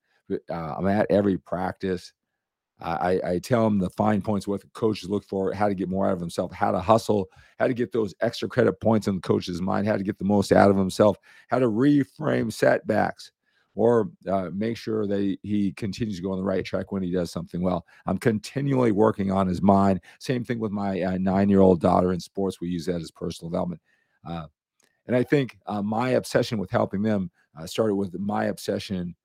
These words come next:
as a kid, because I, again, I knew it wasn't physical. It wasn't, you know, the skills of dribbling or hitting a baseball. I knew it was much more, uh, than that.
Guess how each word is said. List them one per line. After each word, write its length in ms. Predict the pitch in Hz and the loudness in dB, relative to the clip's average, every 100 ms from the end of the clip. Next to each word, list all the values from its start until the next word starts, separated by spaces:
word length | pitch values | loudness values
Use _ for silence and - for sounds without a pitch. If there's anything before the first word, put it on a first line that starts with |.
| _ _ _ _ _ _ | _ _ _ _ _ _
as 180 | 95 90 | -6 -4
a 60 | 87 | 0
kid, 260 | - 131 | 2 2
because 260 | 95 123 117 | 4 2 4
I, 80 | 123 | 2
again, 260 | 120 131 - | 2 0 0
I 100 | 120 | 0
knew 280 | 143 170 160 | 6 8 8
it 80 | 127 | 6
wasn't 340 | 139 127 117 | 4 4 -2
physical. 440 | 117 110 - 123 | 0 0 0 2
It 40 | 110 | 2
wasn't, 260 | 104 123 - _ - | -2 -8 -12 _ -4
you 120 | 107 | -2
know, 80 | 98 | 0
the 120 | 98 | -2
skills 460 | - 123 117 117 | 0 4 6 6
of 140 | 92 80 | 2 -2
dribbling 420 | 110 113 117 107 | -2 0 0 -2
or 80 | 92 | -2
hitting 240 | 107 101 | -2 -2
a 60 | 90 | -2
baseball. 500 | 101 107 - 90 - | 0 0 0 -2 0
I 140 | 101 | 0
knew 360 | 98 113 120 113 - | 0 2 2 0 0
it 100 | 101 | 0
was 160 | 87 | 0
much 280 | 95 90 - | -2 -4 -4
more, 280 | 85 90 82 _ _ _ _ 82 | 0 0 0 _ _ _ _ -6
uh, 100 | 82 | -4
than 200 | 87 85 | -2 0
that. 280 | 90 82 | 0 -2